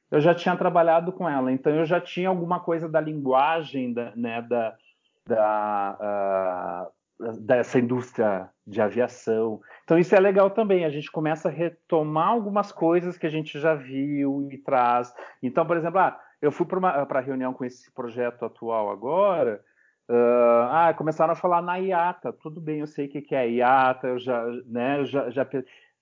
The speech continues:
já, né, já trabalhei com isso antes. Mas aí que tá.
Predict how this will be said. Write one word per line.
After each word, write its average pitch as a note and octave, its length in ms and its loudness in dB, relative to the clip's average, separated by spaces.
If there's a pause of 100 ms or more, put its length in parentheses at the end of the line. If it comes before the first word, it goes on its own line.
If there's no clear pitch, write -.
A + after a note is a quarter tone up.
já, A#2 300 0 (320)
né, D#3+ 320 2
já D#3+ 220 4
trabalhei E3+ 540 0
com E3+ 200 -14
isso C#3+ 460 -10
antes. F2 320 -16
Mas D3+ 180 -2
aí F3 160 2
que C4+ 160 -10
tá. F#2 400 0